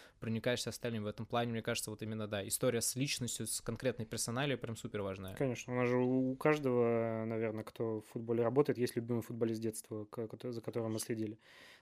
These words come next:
Speaker 2: Тут точно так же, если просто молодой пацан какой-нибудь будет, э, входить в футбол не через, там, Златана Ибрагимовича или Криштиану Роналду, а через Майка Крапивникова, там, или Диму Егорова, почему?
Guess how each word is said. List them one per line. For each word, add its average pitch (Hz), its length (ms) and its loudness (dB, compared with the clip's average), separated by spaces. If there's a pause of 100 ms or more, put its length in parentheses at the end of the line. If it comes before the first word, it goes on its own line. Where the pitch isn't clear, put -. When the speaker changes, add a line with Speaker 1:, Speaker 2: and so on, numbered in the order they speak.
Speaker 2:
Тут 120 140 -4
точно 127 260 0
так 127 160 4
же, 113 100 0
если 117 580 2
просто 110 600 -4 (340)
молодой 120 560 4
пацан 117 340 -2
какой-нибудь 113 520 -6
будет, 110 320 -4 (160)
э, 113 480 0 (180)
входить 123 400 0
в - 60 -14
футбол 120 460 4
не 120 120 2
через, 117 340 -2
там, 110 200 -6
Златана 120 380 2
Ибрагимовича 113 680 -2
или 110 40 -4
Криштиану 113 440 -4
Роналду, 117 380 2
а 110 60 0
через 110 280 -4
Майка 117 280 0
Крапивникова, 113 760 -2
там, 107 260 -10
или 107 160 -6
Диму 113 240 -4
Егорова, 113 480 -2
почему? - 260 -14